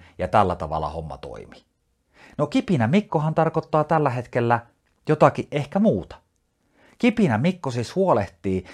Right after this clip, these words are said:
että sä saisit itsensä kehittämiseen, henkilökohtaiseen kasvuun pieniä vihjeitä, virikkeitä, kipinöitä. Kun sä kuuntelet näitä lyhkäisiä jaksoja,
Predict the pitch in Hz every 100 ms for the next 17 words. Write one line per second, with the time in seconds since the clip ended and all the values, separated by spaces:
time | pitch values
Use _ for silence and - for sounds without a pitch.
0 | - 107 - 120 226 208 156 113 107 -
1 | _ 175 - - - 127 113 117 - _
2 | 135 120 98 - 76 78 76 73 64 -
3 | - _ _ _ 139 165 175 143 127 123
4 | 120 113 110 110 107 101 131 135 - 95
5 | 87 90 - - - _ 139 135 113 95
6 | 90 85 - _ 98 135 113 87 87 82
7 | 76 78 104 98 - 76 78 151 - -
8 | 247 - 78 - - - _ _ _ _
9 | _ _ _ _ _ _ - 160 175 254
10 | 254 151 123 120 123 117 147 170 - 90
11 | 87 82 104 - - 151